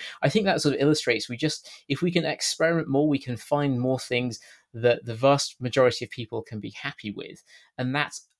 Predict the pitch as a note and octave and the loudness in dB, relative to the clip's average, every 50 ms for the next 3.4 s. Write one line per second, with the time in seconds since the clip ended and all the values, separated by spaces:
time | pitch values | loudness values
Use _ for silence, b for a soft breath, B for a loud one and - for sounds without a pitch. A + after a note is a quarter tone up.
0 | _ _ C3+ C#3+ C#3 C#3+ C#3+ C3 - - A#2 A#2 A2 - A#2 A2+ A2+ A2 G#2 B2+ | _ _ 0 2 4 4 2 2 0 -6 -6 -6 -6 -4 -2 -2 -2 0 0 -2
1 | A#2 - - A#2 A2+ A2+ A2 - - B2 A#2+ A#2+ A#2 A2+ - A2+ G#2+ A#2 - - | -4 -4 -4 -2 -2 -2 -2 -2 -6 -4 -4 -4 -4 -4 -4 -4 -6 -6 -6 -4
2 | - A#2 - - A2 A2+ A2+ G#2+ - - - - B2 A#2 A2+ G#2 - G1+ G1+ G1+ | -4 -4 -4 -4 -4 -4 -2 -4 -4 -6 -4 -2 -2 -2 0 -2 -2 -2 -2 -4
3 | - - - - - - - | -4 -6 -8 -8 -8 -8 -12